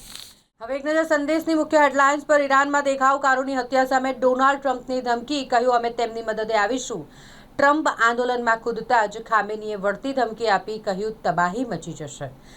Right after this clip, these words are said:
ઈરાનના યુવાનોએ વધતી મોંઘવારી અને બેરોજગારીને લઈને સતત પાંચમા દિવસે દેખાવો કર્યો. નિફ્ટી રેકોર્ડ હાઈ છે. નિફ્ટી નવા ઊંચા મથાળે બંધ રહ્યો. છવ્વીસ ત્રણસો ચાલીસના સ્તરે સ્પર્શી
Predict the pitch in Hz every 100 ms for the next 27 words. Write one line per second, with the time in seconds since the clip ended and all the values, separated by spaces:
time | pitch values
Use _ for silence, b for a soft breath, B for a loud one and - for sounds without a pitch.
0 | B B 196 214 226 226 226 220 220 233
1 | 233 214 208 233 214 208 220 233 254 233
2 | 208 208 175 233 226 220 220 240 247 247
3 | 302 - 214 185 202 190 180 208 185 165
4 | 160 135 135 143 - - - - - B
5 | B B B B B B - - - -
6 | - 226 262 262 302 285 277 302 302 277
7 | 277 285 285 269 262 269 262 254 269 254
8 | 262 240 240 240 240 226 226 233 233 262
9 | 262 226 208 254 247 233 247 240 240 220
10 | 226 240 233 - 208 214 208 233 208 277